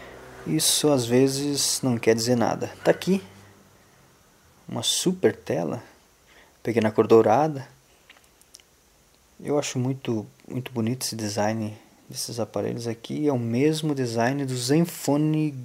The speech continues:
Go, que eu tive um. Ele é exatamente igual.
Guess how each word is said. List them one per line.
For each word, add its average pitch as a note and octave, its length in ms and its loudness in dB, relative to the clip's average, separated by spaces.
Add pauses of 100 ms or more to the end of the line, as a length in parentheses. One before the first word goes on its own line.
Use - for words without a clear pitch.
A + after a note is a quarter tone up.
(140)
Go, D3 360 8 (920)
que - 100 -4
eu A2+ 100 -2
tive A#2+ 440 -2
um. D3+ 180 -2 (1600)
Ele C#3+ 340 -2
é G3 220 -2 (640)
exatamente B2 1000 -2
igual. A#2 440 -4